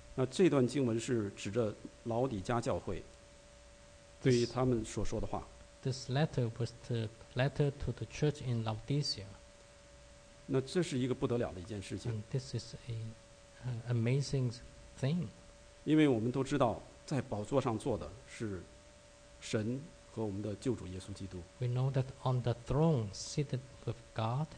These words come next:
Speaker 2: and our Savior Jesus Christ.
Speaker 1: 如果神让我们在他的宝座上同坐，
Speaker 2: If
Speaker 1: 这个
Speaker 2: we
Speaker 1: 荣耀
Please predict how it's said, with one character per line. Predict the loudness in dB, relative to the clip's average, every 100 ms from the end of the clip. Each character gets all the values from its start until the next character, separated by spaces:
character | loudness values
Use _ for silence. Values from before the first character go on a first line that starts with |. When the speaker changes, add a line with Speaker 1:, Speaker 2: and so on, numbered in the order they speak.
| -18 -6
Speaker 2:
and | -2 -2 -2
our | -4 -4
Savior | -4 0 0 0 -2 -4
Jesus | -2 -4 -4 -10
Christ. | -6 -6 -6 -8 -14 -16 -20 -20 -20 0
Speaker 1:
如 | 6
果 | 8 8
神 | 6 2 4 4 2
让 | 2
我 | 2
们 | 0
在 | 0 0
他 | 0
的 | 0
宝 | 0 0
座 | 0
上 | 0 -2
同 | -2 -2
坐， | 2 0 0 -10 -20 -20 -20 -20 -8 -2
Speaker 2:
If | 2
Speaker 1:
这 | 4
个 | 4
Speaker 2:
we | 2
Speaker 1:
荣 | 0 0
耀 | 0 0